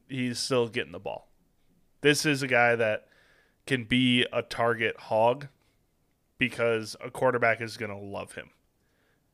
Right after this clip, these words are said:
So I don't have anything bad to say about Odunze. I mean, this, this wide receiver class is unbelievable. I I mean, if you are a wide receiver te-, needy team going into this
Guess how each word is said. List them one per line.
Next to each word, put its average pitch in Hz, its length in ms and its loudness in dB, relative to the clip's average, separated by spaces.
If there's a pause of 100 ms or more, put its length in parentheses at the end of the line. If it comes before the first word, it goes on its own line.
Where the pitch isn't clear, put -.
(260)
So 113 640 2 (920)
I 143 80 8
don't 175 180 6
have 156 180 8
anything 143 300 0
bad 123 200 4
to 110 60 -10
say 123 160 2
about 107 200 -2
Odunze. 92 320 -12 (180)
I - 60 -8
mean, 123 220 -4
this, 127 320 -4
this 135 200 -8
wide 127 220 2
receiver 123 320 -6
class 110 560 -4 (160)
is 127 220 -4
unbelievable. 110 760 -4 (480)
I 117 560 2 (480)
I 127 80 -2
mean, 127 220 -2
if 117 220 -8
you 139 180 0
are 135 120 8
a 127 60 6
wide 127 200 6
receiver 120 360 -4
te-, 135 360 -6
needy 120 340 -6
team 120 560 -10
going 117 320 -2
into 117 640 -6
this 113 400 -8